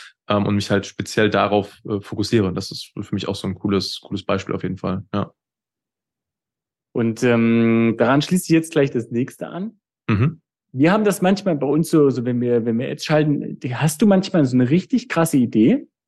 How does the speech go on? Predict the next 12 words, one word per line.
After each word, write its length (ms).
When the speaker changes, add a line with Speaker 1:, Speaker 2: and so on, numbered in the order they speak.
Speaker 2:
und 80
sagst, 220
strategisch 600
probiere 360
ich 60
das 180
mal 140
aus 260
und 60
dann 140
zündet 380
das. 260